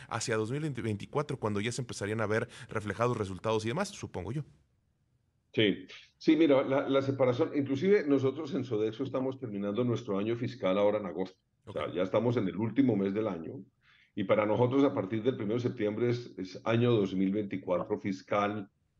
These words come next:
Speaker 2: empresarial.
Speaker 1: Ujú.
Speaker 2: Pero obviamente en el fi-, al-, años fiscales calendario seguimos en el dos mil veintitrés.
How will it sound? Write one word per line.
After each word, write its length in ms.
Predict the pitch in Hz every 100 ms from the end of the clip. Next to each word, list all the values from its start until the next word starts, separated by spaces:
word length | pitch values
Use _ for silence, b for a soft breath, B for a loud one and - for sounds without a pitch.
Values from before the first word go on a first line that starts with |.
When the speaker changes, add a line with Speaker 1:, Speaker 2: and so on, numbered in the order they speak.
| _ _ _
Speaker 2:
empresarial. 680 | 101 98 101 123 151 101 - _ -
Speaker 1:
Ujú. 200 | 113 117
Speaker 2:
Pero 160 | 123
obviamente 300 | 135 147 139
en 60 | 143
el 120 | 131
fi-, 200 | 113 101 -
al-, 240 | 104 123 123 -
años 240 | 117 135
fiscales 400 | 123 - 110 123
calendario 500 | 127 127 127 101 131
seguimos 400 | 110 90 95 95
en 100 | 90
el 80 | 76
dos 120 | 73
mil 180 | 76 73
veintitrés. 720 | 85 87 95 117 - -